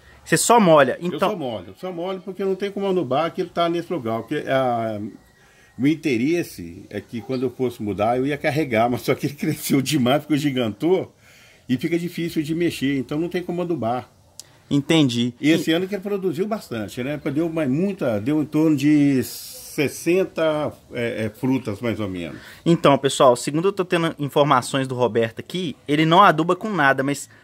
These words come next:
Speaker 1: ah, Márcio, por que que o Roberto não aduba e o pé dele dá flor, o pé dele se desenvolve,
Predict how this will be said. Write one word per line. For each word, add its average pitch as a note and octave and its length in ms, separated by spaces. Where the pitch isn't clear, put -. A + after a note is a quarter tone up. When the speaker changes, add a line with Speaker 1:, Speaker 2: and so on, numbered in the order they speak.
Speaker 1:
ah, G3 160
Márcio, C#3+ 420
por G3 160
que C4 140
que - 80
o A#3 40
Roberto F#3 440
não A3 140
aduba G#3+ 520
e A3 100
o G3 60
pé G3 240
dele E3+ 180
dá C#3 160
flor, A#3 480
o F3 80
pé F3 240
dele E3+ 220
se E3+ 140
desenvolve, D3 920